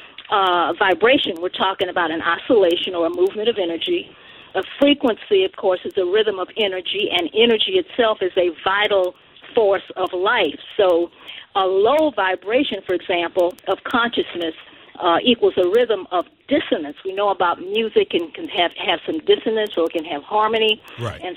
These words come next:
Speaker 1: so if we have a low vibration, if a, if a people or an individual has a low vibration, that's equal to a rhythm of dissonance, uh, and a de-,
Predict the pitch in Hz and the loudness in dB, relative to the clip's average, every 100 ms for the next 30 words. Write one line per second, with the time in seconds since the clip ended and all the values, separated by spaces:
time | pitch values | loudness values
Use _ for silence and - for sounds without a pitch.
0 | - 220 196 - 190 - 214 - 202 180 | 2 4 4 2 -4 -4 -6 -2 -2 0
1 | 170 196 302 349 262 185 170 180 156 - | 0 2 2 0 0 -2 -2 -2 -2 -6
2 | 170 170 - - 180 170 160 - 254 247 | -8 -6 -8 -2 -2 -2 -6 0 0 2
3 | 233 226 - 180 170 165 151 175 175 170 | 2 2 2 2 2 2 -2 -2 -4 -4
4 | 190 226 214 196 196 170 185 165 165 160 | -8 -4 0 0 0 -2 -2 -4 -2 -2
5 | 160 190 294 233 175 156 165 147 151 160 | 0 2 2 0 -2 -2 -4 -4 -4 -8
6 | - - - - - - 208 226 - 233 | -10 -20 -20 -20 -8 0 0 0 -6 -6
7 | - 185 - 185 180 190 208 180 156 - | -2 -2 -2 0 2 2 0 -2 -4 -2
8 | 262 - 190 156 165 - - - - _ | -2 -2 -6 -6 -10 -14 -20 -20 -20 _
9 | 190 180 165 - 196 185 185 | -2 0 0 2 2 2 -2